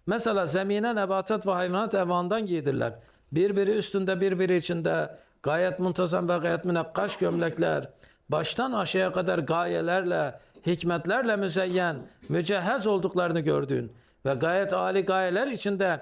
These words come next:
kəmal intizam ilə Məcdub Məvləvi kimi dəvrə döndürməsini bildiyin halda, nasıl oluyor ki, kürə arzın Bəni Adəmdən, baxüsus əhli imandan bəyənmədiyi bir qism ətvarı qaflətin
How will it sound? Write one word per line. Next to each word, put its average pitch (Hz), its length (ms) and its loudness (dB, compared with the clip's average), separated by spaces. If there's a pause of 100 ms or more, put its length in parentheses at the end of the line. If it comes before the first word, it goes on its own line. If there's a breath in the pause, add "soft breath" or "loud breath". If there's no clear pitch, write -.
(260 loud breath)
kəmal 190 460 0
intizam 196 440 -2
ilə 208 180 0
Məcdub 185 440 0
Məvləvi 185 440 0
kimi 202 200 0
dəvrə 190 380 0
döndürməsini 185 720 0
bildiyin 165 360 2
halda, 143 320 -2 (420 loud breath)
nasıl 285 320 2
oluyor 202 360 2
ki, 131 160 0 (320 loud breath)
kürə 185 280 2
arzın 190 360 0
Bəni 185 240 0
Adəmdən, 175 640 -2 (360 soft breath)
baxüsus 175 420 0
əhli 180 340 2
imandan 175 400 0
bəyənmədiyi 185 540 0
bir 233 100 2
qism 180 300 -2
ətvarı 175 340 2
qaflətin 165 480 0